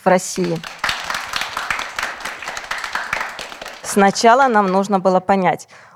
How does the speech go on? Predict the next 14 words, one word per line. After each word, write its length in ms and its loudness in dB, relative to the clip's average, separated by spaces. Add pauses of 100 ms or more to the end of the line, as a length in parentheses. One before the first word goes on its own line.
могут 440 6
ли 80 0
пациенты 560 4
с 80 -8
повреждением 720 4
головного 540 4
мозга 560 4
представлять 720 2
движение 680 2 (280)
и 60 8
управлять 520 4
этой 200 2
хитрой 340 2
технологией. 800 0